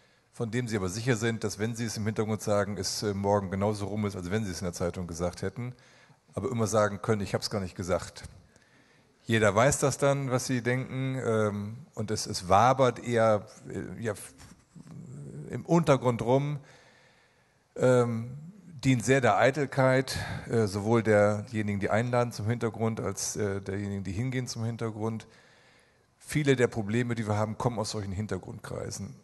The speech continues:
Wenn wir eine Art von angelsächsisch klaren Interviews hätten bei uns, die nicht so durchredigiert werden,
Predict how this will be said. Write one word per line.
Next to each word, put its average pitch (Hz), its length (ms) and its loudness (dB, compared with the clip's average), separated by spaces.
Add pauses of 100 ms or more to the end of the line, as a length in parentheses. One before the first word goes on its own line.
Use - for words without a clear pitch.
(260)
Wenn 113 300 -2
wir 104 560 4
eine 101 180 -2
Art 120 340 4
von 110 520 -4 (480)
angelsächsisch 120 800 0
klaren 110 340 2
Interviews 123 640 -2
hätten 123 240 -2
bei 117 80 4
uns, - 560 -4
die 107 180 -4
nicht 107 200 -4
so 107 180 -2
durchredigiert 110 920 -2
werden, 107 460 0